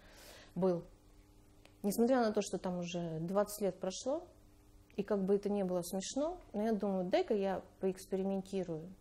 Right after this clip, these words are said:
<laughs> с, с намерением, негативным намерением, да, негативным намерением.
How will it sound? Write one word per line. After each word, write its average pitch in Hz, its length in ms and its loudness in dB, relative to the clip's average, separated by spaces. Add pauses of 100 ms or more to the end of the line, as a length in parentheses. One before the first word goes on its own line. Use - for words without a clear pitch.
(160)
<laughs> - 240 -20
с, - 180 -10
с 202 260 -2
намерением, 190 680 2 (1900)
негативным 214 880 4 (120)
намерением, 175 680 -6 (580)
да, 254 260 -8 (140)
негативным 196 560 -2
намерением. 170 480 -6